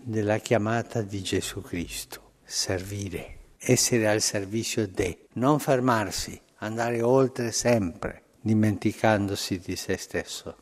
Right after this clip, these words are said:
È la comodità dello status.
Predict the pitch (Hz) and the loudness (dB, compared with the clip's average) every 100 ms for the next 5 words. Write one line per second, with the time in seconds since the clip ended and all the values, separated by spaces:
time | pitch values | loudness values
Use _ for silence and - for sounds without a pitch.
0 | _ - 120 123 113 113 110 - _ - | _ -4 0 2 2 0 0 -4 _ 6
1 | 165 135 113 110 98 98 - 107 98 92 | 6 6 -2 -4 -8 -10 0 2 2 -2
2 | 98 95 98 - - - 104 82 - - | -6 -4 -6 -6 -10 -4 -2 -2 -8 -20
3 | 87 - - - - | -20 -16 -14 -14 -16